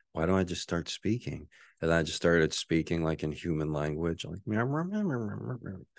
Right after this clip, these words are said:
Like, that's what human language sounded to me at that time. And my brother, like, looked at me like, "You traitor, do you speak our language?" But then they're like, "Yeah, he doesn't need speech anymore, anymore." But then they kept my brother into the speech classes. And he always,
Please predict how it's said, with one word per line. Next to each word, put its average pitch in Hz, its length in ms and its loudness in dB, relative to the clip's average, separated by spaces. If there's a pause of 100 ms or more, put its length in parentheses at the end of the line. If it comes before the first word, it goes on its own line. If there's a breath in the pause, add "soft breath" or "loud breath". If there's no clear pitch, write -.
(400 loud breath)
Like, 85 360 0
that's 90 280 0
what 76 120 -2
human 82 340 0
language 80 380 2
sounded 78 400 2
to - 100 -10
me 76 100 0
at 76 120 -2
that 76 160 -2
time. 76 260 -2 (240 loud breath)
And 87 100 0
my 85 80 6
brother, 82 300 6
like, 80 180 6
looked 78 240 0
at 78 80 -2
me 85 140 0
like, 82 180 -2
"You 196 140 10
traitor, 180 760 8 (360 loud breath)
do 156 80 10
you 175 100 12
speak 185 300 6
our 208 240 10
language?" 156 760 4 (440 soft breath)
But 95 140 4
then 98 140 6
they're 95 120 10
like, 90 180 6
"Yeah, 110 140 6
he 98 140 -2
doesn't 98 240 0
need 98 160 0
speech - 360 2
anymore, 78 500 -2
anymore." 78 400 -4 (300 soft breath)
But 90 100 4
then 95 140 6
they 92 140 6
kept 101 340 4
my 85 120 0
brother 85 460 2
into 78 260 -4
the 76 120 -6
speech - 360 -6
classes. 80 400 -2
And 85 120 0
he 87 100 2
always, 87 480 4